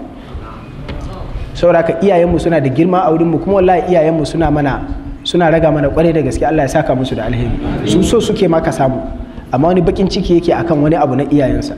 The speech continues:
Duk abinka da babanka ya ɗauka ya halatta nasa ne. Saboda da kai waye? Kai banza ka fito tsirara baka da kokobo.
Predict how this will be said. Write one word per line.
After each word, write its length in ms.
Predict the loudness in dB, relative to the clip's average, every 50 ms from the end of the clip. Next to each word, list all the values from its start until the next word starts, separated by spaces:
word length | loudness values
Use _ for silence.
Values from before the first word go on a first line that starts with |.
| -4
Duk 220 | -2 -2 -2 -2 0
abinka 380 | 0 0 2 2 2 2 0 0
da 80 | 0
babanka 420 | 0 2 2 2 2 2 2 2 0
ya 120 | 0 0
ɗauka 340 | 2 2 2 2 2 2 2
ya 100 | 2 2
halatta 340 | 2 2 0 0 -2 -2 -2
nasa 260 | 0 0 -2 -2 -4
ne. 80 | -6 -8 -10 -10 -12 -14 -16 -18 -18 -18 -18 -18 -16 -16 -14 -16 -16 -16 -18 -20 -20 -20 -20 -20 -18 -18 -18 -10 -2
Saboda 260 | 0 2 4 4 4
da 140 | 4 4 4
kai 140 | 4 4 4
waye? 300 | 4 4 4 2 2 0 0 -2 -4 -2 0 -2 -2 -2 -6 -8 -8 -4 0
Kai 80 | 0 2
banza 320 | 4 4 2 2 2 2
ka 100 | 2 0
fito 220 | 0 2 2 2 2
tsirara 340 | 2 4 4 4 4 4 4
baka 220 | 2 2 0 0
da 60 | -2 -2
kokobo. 380 | -2 -2 -2 0 0 -2 -2